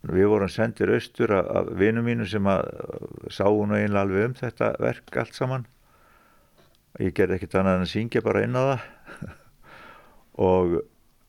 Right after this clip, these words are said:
hann fór með mér þarna austur í Selland eða Lækjarkot sem er hús sem að ég og við, Herdís kona mín, byggðum okkur, eh, nítján hundruð og níutíu. Og, eh,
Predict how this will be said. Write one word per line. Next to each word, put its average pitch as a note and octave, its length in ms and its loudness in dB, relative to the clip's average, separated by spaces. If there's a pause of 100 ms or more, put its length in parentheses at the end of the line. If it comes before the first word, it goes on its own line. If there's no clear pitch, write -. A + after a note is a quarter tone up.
(260)
hann G2+ 200 0
fór G2+ 200 0
með A#2+ 160 2
mér F#2+ 140 0
þarna F2+ 180 0
austur F2 260 -4
í D2+ 60 -2
Selland A2 420 -2
eða E2+ 220 2
Lækjarkot A#2 580 -2
sem G2+ 220 -4
er - 160 -2 (800)
hús A#2 240 2
sem G2+ 160 2
að G2+ 140 2
ég G2+ 200 0 (520)
og F2+ 160 2
við, G2+ 260 2 (800)
Herdís G#2+ 400 -2
kona A2 240 -4
mín, A2+ 220 -6 (180)
byggðum A2+ 320 0
okkur, - 320 -2
eh, - 460 -16 (100)
nítján G2+ 320 -4
hundruð F2 160 -2
og F2 80 0
níutíu. C#3 400 -4 (1200)
Og, F2 380 -2
eh, - 420 -6